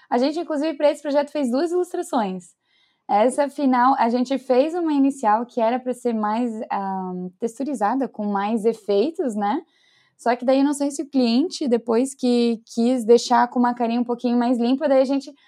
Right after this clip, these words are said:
refez a ilustração inteira, ali com uma aquarela um pouquinho mais fluida, pra ficar bem, bem o estilo que eles queriam.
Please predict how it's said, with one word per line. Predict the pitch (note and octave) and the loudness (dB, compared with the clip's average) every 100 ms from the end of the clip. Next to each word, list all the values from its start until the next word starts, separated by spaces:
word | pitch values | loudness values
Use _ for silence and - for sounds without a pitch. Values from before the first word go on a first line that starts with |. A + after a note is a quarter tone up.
| _ _ _ - | _ _ _ 0
refez | A#3 G3 - A#3+ C#4+ D#4+ | 0 0 0 2 2 -2
a | E4+ | -6
ilustração | D#4+ D#4+ C#4 D4 D4 C#4 C4+ | -4 -6 -6 -6 -4 -2 0
inteira, | C#4 D#4+ - A#3+ A#3 B3 C#4+ E4 _ _ _ - | 0 0 0 2 4 2 0 -4 _ _ _ -6
ali | G#3+ A3+ A#3+ A#3+ | -2 0 0 0
com | C4+ | 0
uma | B3+ B3+ | 4 2
aquarela | C4 A#3 A#3+ | 2 2 2
um | B3 | 0
pouquinho | A#3 A#3 C4 C#4 | -2 -2 2 4
mais | C4+ B3 B3 | 4 0 -6
fluida, | - B3+ A#3+ A#3+ C4 C4 | -4 0 0 2 0 0
pra | B3 | -4
ficar | B3 B3+ | -6 -6
bem, | G3+ G#3+ A#3+ C4+ C4 B3 | -4 -2 2 4 4 2
bem | A3 A#3 C4 | 0 0 -2
o | |
estilo | C4 B3+ B3+ | -2 -4 -2
que | B3 | -4
eles | A#3 A#3 | -4 -6
queriam. | B3 A3 A3+ C4 | -6 -4 -4 -6